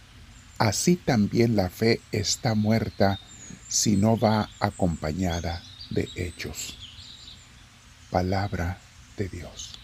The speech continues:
Mi hermana, mi hermano,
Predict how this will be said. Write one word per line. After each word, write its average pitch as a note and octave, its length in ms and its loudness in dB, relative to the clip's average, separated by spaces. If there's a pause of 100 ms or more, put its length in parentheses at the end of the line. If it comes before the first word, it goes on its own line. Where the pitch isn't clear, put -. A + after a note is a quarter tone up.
(3250)
Mi D3+ 60 8
hermana, C#3+ 320 6
mi C#3 100 4
hermano, A#2+ 440 6